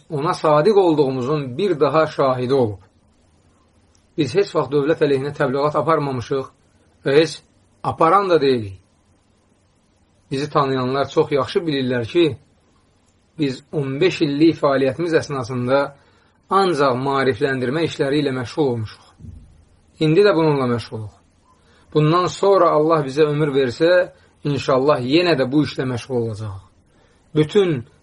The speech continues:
pis fikirlərin əleyhinə təbliğat aparacaq. Bunun qabağını alacaq. İşlərimiz də göz qabağındadır.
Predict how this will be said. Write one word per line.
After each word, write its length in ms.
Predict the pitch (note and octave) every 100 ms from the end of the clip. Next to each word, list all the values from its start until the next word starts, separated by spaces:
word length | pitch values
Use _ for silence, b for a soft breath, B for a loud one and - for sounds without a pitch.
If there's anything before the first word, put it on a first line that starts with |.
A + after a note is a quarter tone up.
| _
pis 260 | - F#3+ -
fikirlərin 640 | - D#3+ C3+ C#3 C#3 D#3 -
əleyhinə 500 | F3 D#3 D3+ C#3+ G3
təbliğat 400 | E3+ C3+ B2+ B2 A#2
aparacaq. 420 | A#2 G#2 G#2+ F#2+ - _ _ _ _ _ -
Bunun 220 | D3+ D#3+
qabağını 340 | C#3 C3+ A#2+ B2
alacaq. 360 | A2+ G#2+ G#2 F#2+ _ _ _ _ _ _ _ _ _ _ -
İşlərimiz 560 | D#3 - D3+ D3+ E3
də 100 | D3+
göz 180 | D3+ D3+
qabağındadır. 600 | D3 B2+ A2+ G2+ G2 E2+